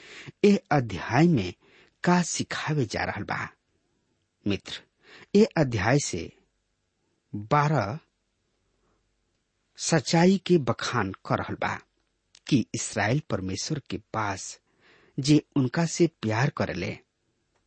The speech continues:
लौटे के द्वारा न्याय से बच सकता। परमेश्वर इसराइल के साथ कठोरता से व्यवहार कर रहल बने और ई नम्रता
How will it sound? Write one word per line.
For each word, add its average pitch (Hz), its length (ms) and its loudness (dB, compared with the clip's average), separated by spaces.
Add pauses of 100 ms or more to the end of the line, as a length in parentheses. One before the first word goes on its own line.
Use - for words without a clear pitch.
(100)
लौटे 113 520 0
के 95 180 -4
द्वारा 104 480 -2 (160)
न्याय 104 360 0
से 95 300 -6 (360)
बच 110 240 2
सकता। - 580 -6 (1160)
परमेश्वर 220 520 6
इसराइल 147 460 2
के 131 140 -4
साथ 110 520 -2
कठोरता 110 580 -4
से - 220 -6 (280)
व्यवहार 107 500 -2
कर - 160 -2
रहल 87 200 -4
बने 87 300 -6 (520)
और 120 220 2
ई 117 100 0
नम्रता 113 580 -2